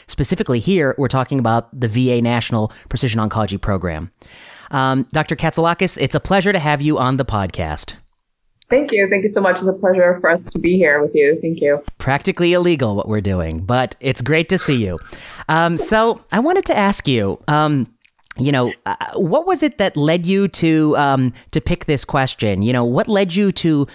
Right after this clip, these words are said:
Speaker 1: to look at whether or not N G S results, um, have sort of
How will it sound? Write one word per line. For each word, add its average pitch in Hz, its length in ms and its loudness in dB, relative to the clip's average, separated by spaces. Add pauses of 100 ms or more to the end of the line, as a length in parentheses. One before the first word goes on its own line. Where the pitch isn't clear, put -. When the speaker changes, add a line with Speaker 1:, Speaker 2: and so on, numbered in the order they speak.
(280)
Speaker 1:
to 151 120 0
look 170 480 0
at 135 220 0
whether 185 400 2
or 233 60 2
not 120 360 0 (400)
N 185 180 2
G 214 220 0
S 202 180 -2
results, 127 640 0 (340)
um, 131 360 2 (100)
have 160 560 2
sort 165 260 0
of 147 200 0